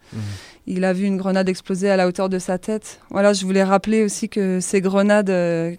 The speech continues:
Speaker 2: euh, ces explosifs qui sont dites des grenades assourdissantes, c'est, si tu te prends ça dans la tête, euh, t'es mort, quoi. Enfin, là, autour du pied, euh, qui a été, euh,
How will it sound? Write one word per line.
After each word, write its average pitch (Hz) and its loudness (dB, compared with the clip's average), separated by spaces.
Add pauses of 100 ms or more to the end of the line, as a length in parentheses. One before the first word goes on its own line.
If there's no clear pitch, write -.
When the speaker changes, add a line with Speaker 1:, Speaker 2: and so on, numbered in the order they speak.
Speaker 2:
euh, 73 -14 (680)
ces 165 -4
explosifs 196 0
qui 214 -6
sont 190 0
dites 190 -2
des 185 0
grenades 185 -2
assourdissantes, 185 -6
c'est, 165 -8 (760)
si - -14
tu 196 -8
te - -12
prends 196 -4
ça 196 -2
dans 190 0
la 170 0
tête, 220 -6
euh, 175 -6
t'es 180 -8
mort, 220 -4
quoi. 180 -10 (120)
Enfin, 175 -8 (100)
là, 202 0
autour 196 -4
du 185 -4
pied, 208 -2
euh, 165 -4
qui - -12
a 175 -6
été, 180 -10
euh, 170 -12